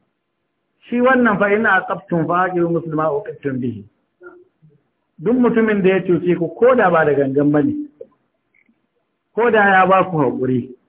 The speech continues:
shari'a ba ta haramta muku kurama ba. Ya zo da gangan ya mare ka, ko da kure ya mare ka, mu ɗauka da gangan,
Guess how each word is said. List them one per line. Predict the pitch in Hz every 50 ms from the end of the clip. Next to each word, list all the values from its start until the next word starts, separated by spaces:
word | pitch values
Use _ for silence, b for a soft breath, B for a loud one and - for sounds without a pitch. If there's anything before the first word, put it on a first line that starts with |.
| _ _ _ _ _ _ _ _ - - - - - -
shari'a | 151 160 190 208 196 180 165 147
ba | 156 151 147
ta | 151 139 139 135 151 - -
haramta | 170 185 190 175 156 143 151 147
muku | 151 151 143 139 143
kurama | - 123 127 123 123 117 113 104 _
ba. | _ _ _ _ _ - 339 - - 349 - - - 285 - _ _ _ _ _ _ _ _ _ _ _ _ _ _ _ _ _ _ _ -
Ya | 160 170 190 202 202
zo | 202 226 220
da | 220 214
gangan | 180 180 175 170 165 185 190 190
ya | 196 202 196
mare | 185 165 143 139 139 143 143 143
ka, | - - - - - _ _ _ _ _ - 311 320 339 359 - - - _ _ -
ko | - 208 214
da | 202 196 175
kure | - 202 196 185 175
ya | 170 175 170
mare | 165 151 143 143 143 143
ka, | 143 135
mu | 143 -
ɗauka | 208 214 208 202 196 170
da | 165 147
gangan, | 147 143 139 139 147 151 147 -